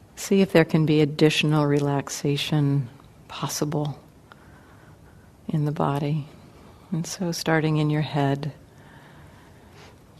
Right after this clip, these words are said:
allowing the muscles of your head, the top of your head, the back of your head, your brow across your forehead,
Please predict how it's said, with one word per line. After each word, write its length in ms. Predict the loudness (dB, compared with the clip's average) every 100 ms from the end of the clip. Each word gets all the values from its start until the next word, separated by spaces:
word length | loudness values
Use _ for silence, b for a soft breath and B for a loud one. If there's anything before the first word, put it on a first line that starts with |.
| -20 -20 -20 -20 -20 -20 -20 -20 B B B B B B B B B B B B B -20 -20 -20 -20 -20 -10 -4
allowing 560 | 0 2 4 4 4
the 60 | 4
muscles 460 | 2 0 0 -2 0
of 160 | 0
your 160 | 0 -2
head, 540 | -2 -2 0 -2 -4 -10 -18 -20 B B B B
the 60 | -6
top 260 | -4 -2 0
of 120 | 0
your 120 | -2
head, 520 | 0 0 0 0 -2
the 80 | -4
back 340 | -2 -2 -2 -6
of 120 | -4
your 120 | -4
head, 480 | -4 -4 -2 -4 -10 -20 -20 B B B B B B B B B B B -20 -20 -20 -20 -20 -20 -20 -20 -20 -20 -14 -12 -10 -12 -14 -12 -4
your 140 | -2
brow 600 | 0 0 0 0 0 0
across 420 | -2 -4 -6 -4
your 100 | -4
forehead, 720 | -4 -4 -4 -4 -4 -4 -2